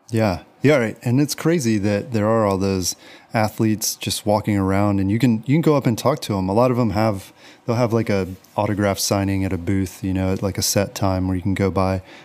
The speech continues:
But, you know, if you wanna meet Seth from Seth's Bike Hacks, like, he's just walking around, and you can go up and talk to him and tell him what video you wanna see him make next. And,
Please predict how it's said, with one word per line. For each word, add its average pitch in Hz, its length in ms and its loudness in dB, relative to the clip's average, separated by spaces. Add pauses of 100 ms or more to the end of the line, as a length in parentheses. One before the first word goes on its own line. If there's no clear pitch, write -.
(120)
But, 107 240 -2 (100)
you 131 120 2
know, 107 140 2
if 95 140 -4
you 123 80 4
wanna 131 140 4
meet 123 360 2
Seth - 460 0
from 95 300 -4
Seth's - 440 -4
Bike 110 260 -2
Hacks, 90 360 -4
like, 85 260 -8 (300)
he's 127 200 0
just 156 200 0
walking 127 320 2
around, 123 400 2
and 95 120 -2
you 107 80 0
can 110 80 0
go 117 140 2
up 117 120 -2
and 104 100 -2
talk 123 260 -4
to 101 200 -2
him 92 160 -2
and 90 200 -4 (400)
tell 110 220 2
him 110 120 2
what 117 160 2 (320)
video 117 360 2
you 113 180 2
wanna 113 140 2
see 120 160 0
him 110 140 2
make 110 220 0
next. 117 440 -2
And, 92 260 -2